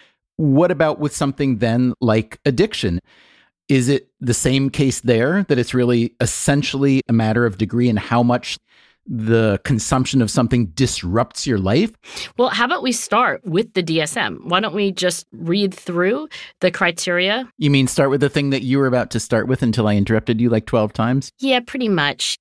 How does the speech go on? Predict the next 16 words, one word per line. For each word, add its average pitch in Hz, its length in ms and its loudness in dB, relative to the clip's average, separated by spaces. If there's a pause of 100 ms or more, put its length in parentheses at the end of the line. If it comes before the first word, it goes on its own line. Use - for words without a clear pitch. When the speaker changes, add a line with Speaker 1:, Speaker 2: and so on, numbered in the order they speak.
Speaker 1:
I 123 60 4
stand 123 320 2
down. 104 300 0
<laughs> 202 40 -8 (720)
Speaker 2:
<laughs> 254 80 0 (480)
Okay, 254 260 2 (200)
let's 262 340 0
begin 269 480 -2
with 214 240 -2
criteria 196 520 -2
number 165 260 -2
one 202 320 -4 (280)
for 185 440 0
substance 208 580 -4
use 170 120 -4
disorders. - 640 -8